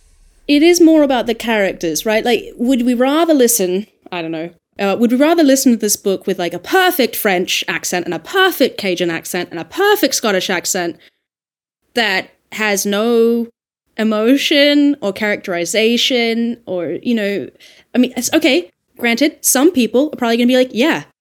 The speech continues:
I would, because I'm pedantic and I want my accents to be bright." But what creates a character is, n-, is not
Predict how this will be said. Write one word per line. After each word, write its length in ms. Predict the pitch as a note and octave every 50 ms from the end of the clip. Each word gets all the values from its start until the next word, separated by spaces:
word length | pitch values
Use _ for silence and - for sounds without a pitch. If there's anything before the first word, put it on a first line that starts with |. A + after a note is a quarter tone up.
| _ _
I 100 | - A3+
would, 360 | A3 A3 D4 C#4+ F#3+ - - _ _ _ _
because 280 | - A3 G#3+ G#3+ G3 G3+
I'm 320 | F3+ F3 F3 F3+ A3+ - _ _ _ _
pedantic 600 | - C4 A#3+ B3 A#3 G#3+ G3+ G3+ F3 E3+ E3+ - _ _ _ _ -
and 120 | G3+ G3
I 260 | F#3+ F#3+ F#3 F#3 F#3+ - - -
want 240 | G3+ G3+ G3 -
my 120 | A3 G#3+ G#3
accents 380 | G3+ G3 G3 - - G#3 G3+ -
to 100 | - A3+
be 260 | G3+ A3+ A3+ A3 A3 - - - - - _ _ -
bright." 380 | B3+ B3 A#3+ A3+ - - - - _ _ _ _ _ _ _ _ _ _
But 300 | - D#4 C#4+ - - _ _ _ _ _ _ _ _ _ _ _ _ -
what 380 | G#3 A#3+ G#3+ C4+ D4 D4 D4
creates 360 | - D#4+ D4+ D4 C4+ C4 C4+
a 60 | C#4+ C4+
character 480 | - A#3 C4+ C4+ C4+ B3+ - G#3+ A#3
is, 160 | A3 G#3 G#3
n-, 160 | G#3+ G#3 - -
is 200 | - G#3 G3+ G3
not 260 | G#3+ G#3+ G#3+ G#3+ -